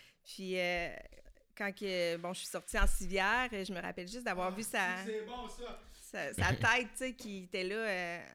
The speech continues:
Speaker 1: en me regardant, méga stressée. Puis je me rappelle que j'ai dit juste une chose, puis j'ai dit, « Chérie, bonne nouvelle. » Puis il est comme, « Quoi ? » Je dis, « Ils m'ont mis du double D. »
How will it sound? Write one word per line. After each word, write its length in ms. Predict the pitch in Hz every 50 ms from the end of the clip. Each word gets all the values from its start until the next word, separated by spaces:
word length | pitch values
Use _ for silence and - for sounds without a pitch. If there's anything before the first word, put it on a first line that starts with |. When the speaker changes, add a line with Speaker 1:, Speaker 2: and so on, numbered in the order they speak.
| 53 - 135
Speaker 1:
en 60 | 175
me 80 | 180 180
regardant, 480 | 175 180 190 180 180 185 214 226 220
méga 280 | 208 196 196 185 185 214
stressée. 460 | 214 - - - 190 190 - 240 254
Puis 300 | 240 - 220 196 190 185
je 80 | 185 185
me 120 | 175 175
rappelle 360 | 175 175 180 - 214 220 220
que 240 | 214 202 180 180 175
j'ai 160 | 180 190 180 165
dit 180 | 180 196 190 - - -
juste 240 | 185 190 214 220 -
une 140 | 214 196 185
chose, 260 | - 208 208 214 -
puis 140 | - 196 180
j'ai 160 | 196 175 170
dit, « 80 | 165
Chérie, 400 | 170 - - 185 185 220 226 226 _ _ _ _ _ _ _ _
bonne 220 | - 180 185 180
nouvelle. » 320 | 180 180 175 190 190 196 196
Puis 80 | 185 175
il 40 | 160
est 60 | 156
comme, « 200 | - 151 143 147
Quoi ? » 220 | 147 - 180 175 175
Je 80 | 175 -
dis, « 180 | - - - -
Ils 60 | - 175
m'ont 140 | 175 165
mis 120 | 165 175 180
du 140 | 170 - 151
double 420 | 151 175 170 160 170 165 156 156
D. » 220 | 147 175 170 180